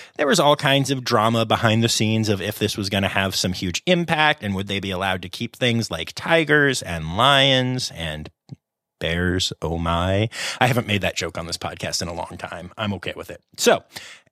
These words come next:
anyway, um, the fact of the matter is that they got their Z A A accreditation and they're golden. So that should clear up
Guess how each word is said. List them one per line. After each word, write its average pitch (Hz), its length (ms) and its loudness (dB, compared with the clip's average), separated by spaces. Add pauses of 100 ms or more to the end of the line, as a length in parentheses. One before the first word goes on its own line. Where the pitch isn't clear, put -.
(100)
anyway, 135 1040 4 (340)
um, 151 400 4
the 170 140 2
fact 151 200 2
of 190 60 -2
the 185 60 4
matter 175 180 4
is 139 240 0
that 117 360 0
they 123 200 4
got 113 220 0
their 127 180 4
Z 117 180 2
A 117 420 2
A 117 100 -2
accreditation 104 800 0
and 101 380 0
they're 139 120 4
golden. 185 480 2
So 107 220 0
that 104 180 -2
should - 220 -4
clear 131 220 2
up 127 160 0